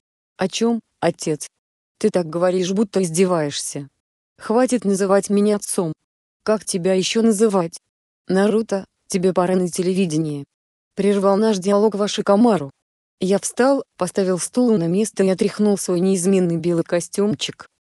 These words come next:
«Я не буду навязываться, у вас ведь скоро совет Каги. Подними этот вопрос, будь другом». Я отошел к двери. «Пока, я был рад поболтать. Правда, я думал, что мы поговорим с тобой.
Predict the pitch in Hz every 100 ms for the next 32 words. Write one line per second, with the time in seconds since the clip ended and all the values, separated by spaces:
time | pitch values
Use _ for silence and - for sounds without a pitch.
0 | _ _ 185 214 214 180 190 175 185 175
1 | 196 190 190 196 - 165 - 190 180 254
2 | - 190 - - 262 233 214 208 214 -
3 | 214 302 196 151 - _ _ _ - 247
4 | 233 262 247 - 214 190 190 190 240 302
5 | - - _ - 180 175 175 160 143 151
6 | 147 _ _ _ _ - 208 208 185 180
7 | 220 202 185 196 226 190 135 _ _ _
8 | _ _ 196 - 247 - _ - 247 233
9 | 262 254 240 - 170 170 170 185 147 -
10 | - _ _ _ _ - 226 214 214 220
11 | _ - 190 208 214 175 156 - 196 196
12 | 196 190 180 196 208 240 - 214 208 202
13 | 147